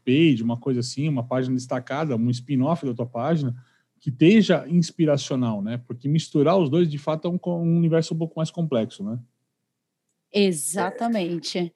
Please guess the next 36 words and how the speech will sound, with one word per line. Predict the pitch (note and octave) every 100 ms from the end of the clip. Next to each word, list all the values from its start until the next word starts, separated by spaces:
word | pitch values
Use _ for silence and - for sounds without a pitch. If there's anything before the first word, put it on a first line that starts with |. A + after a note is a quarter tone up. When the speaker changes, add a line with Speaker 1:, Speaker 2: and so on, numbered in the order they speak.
| _ - - -
Speaker 2:
É, | G#3
são | A3 C#4 C4+
desafios, | C#4 B3+ C#4 - C4 E4+ C#4
mas | A#3+ A#3 A3+ -
que, | - A#3+ -
ao | A3+ A#3
mesmo | C#4 C4 C#4
tempo, | - A#3+ C4+ A#3 F#3+ D#3
pra | - G3
quem | F#3 - A#3
projeta | A3+ G3+ F3+ F#3 G3+ F#3+ F3+
a |
loja, | E3 F3+ A#3 A#3+ F3+ -
é |
sensacional, | A#3 D4+ C#4+ D#4 - B3 G#3 F#3+
porque | F#3+ G#3
você | G3 A#3+
só | - A3+
vai | G#3 B3
abrindo | C4 G#3+ A#3+ B3+
possibilidades. | - B3+ - B3 A#3 B3 F#3+ F3+ F3+ - - - _ _ _ _ _ -
Speaker 1:
Exatamente. | A#2+ A2 A2 A2+ G2+ F#2+ - - - -
E |
só | - A3+
pra | A#3+
fechar | G3 E3+ - E3
a |
roda | C3+ C3
aqui | A#2+ C#3
rapidinho, | D3 C#3+ A#2 D3
só | D3
pra | D3+ C#3+
fechar | C#3 C#3+
meu | C3
tema | A#2+ D3 C3+
aqui, | B2 D#3 D#3+